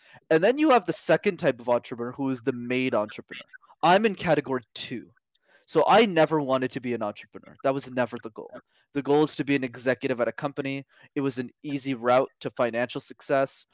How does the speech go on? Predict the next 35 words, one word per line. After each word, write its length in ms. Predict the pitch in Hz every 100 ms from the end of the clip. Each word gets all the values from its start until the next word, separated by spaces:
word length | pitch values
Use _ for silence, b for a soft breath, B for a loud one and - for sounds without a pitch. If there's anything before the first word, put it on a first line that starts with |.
| b _
My 80 | 127
parents 340 | 135 143 135
worked 220 | 139 - 135
really 200 | 139 135
hard 220 | 139 -
to 80 | 127
immigrate 320 | 131 139 131
from 140 | 131
Sri 160 | - 123
Lanka 260 | 127 123
to 60 | 123
Canada. 340 | - 131 139
I 40 | 123
wasn't 240 | 127 127
gonna 100 | 127
mess 260 | 117 123 -
it 80 | 127
up 140 | 127
by 100 | 120
being 200 | 120 120
a 40 |
business 340 | 113 117 123 -
owner. 240 | 104 110 - B B 107 -
I 60 |
wanna, 200 | 127 127 -
I, 120 | 123 -
I 60 |
went 180 | 131 131
to 80 | 135
university, 640 | 131 120 127 - 139 135
got 200 | 127 127
all 160 | - 127
the 80 | 131
right 160 | 139
accolades, 720 | 127 127 131 127 123 120 -